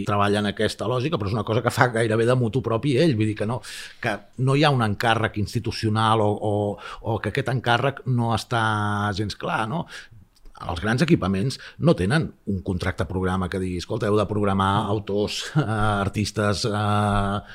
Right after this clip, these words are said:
de catalans», o, o coses d'aquest tipus, ni s'hi pensa. És a dir, per dir-ho a lo bèstia, el,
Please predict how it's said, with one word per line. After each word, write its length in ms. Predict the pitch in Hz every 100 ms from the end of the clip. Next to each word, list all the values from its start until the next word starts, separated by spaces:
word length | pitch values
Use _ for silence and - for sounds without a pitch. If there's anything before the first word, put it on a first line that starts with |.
| -
de 160 | 104 98 92 95 90
catalans», 560 | 87 101 110 113 104 101
o, 60 |
o 240 | 101 - 110 - -
coses 260 | 110 139 170
d'aquest 300 | 175 113 -
tipus, 400 | 104 170 170 - - - -
ni 220 | 127 131
s'hi 160 | - 117
pensa. 320 | 180 160 -
És 80 | 127
a 80 | 185
dir, 140 | 147 - - - -
per 140 | - 127
dir-ho 160 | 180 143
a 60 |
lo 80 | 101
bèstia, 320 | 95 - 92 - - 104
el, 160 | 101